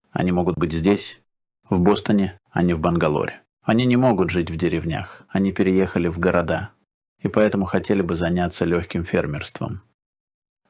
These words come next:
Всего два-три дня в месяц они занимаются сельским хозяйством. Для такого лучше всего подходит агролесоводство.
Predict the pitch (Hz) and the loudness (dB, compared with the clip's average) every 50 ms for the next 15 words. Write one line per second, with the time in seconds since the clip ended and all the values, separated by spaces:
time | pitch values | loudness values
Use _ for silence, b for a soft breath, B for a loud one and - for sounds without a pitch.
0 | _ - - - - 101 101 92 87 92 95 85 - - 95 90 85 92 90 87 | _ -12 -4 0 2 2 2 2 4 2 2 2 2 0 -2 0 0 0 0 0
1 | 85 82 87 90 92 90 - - - - - - - - - B B B B - | 0 0 0 0 0 0 -2 -4 -6 -4 -6 -6 -8 -8 -10 B B B B -4
2 | - 90 90 87 82 90 87 87 87 87 87 85 85 82 - - - - - 87 | -2 0 0 0 0 0 0 0 0 0 0 0 -2 -4 -4 -6 -4 -2 -2 -2
3 | 82 - - - 87 - - 85 87 87 - - - - - - - 113 101 - | -2 -4 -6 -6 -4 -4 -4 -4 -4 -4 -4 -6 -8 -10 -10 -10 -10 -10 -10 -12
4 | _ _ - 98 98 95 104 98 92 - 123 110 107 101 98 101 - - 101 95 | _ _ 0 0 2 2 2 2 2 4 4 4 4 4 4 2 2 0 -2 -2
5 | - - 101 104 95 - 95 92 - - - 101 95 87 - 92 90 92 87 85 | 0 2 2 2 2 2 0 0 0 0 2 2 2 2 2 0 0 0 0 0
6 | 85 85 - - 92 87 87 80 - 90 - - - - - 123 | 0 -2 -2 0 2 2 2 0 -2 -4 -8 -12 -12 -12 -12 -12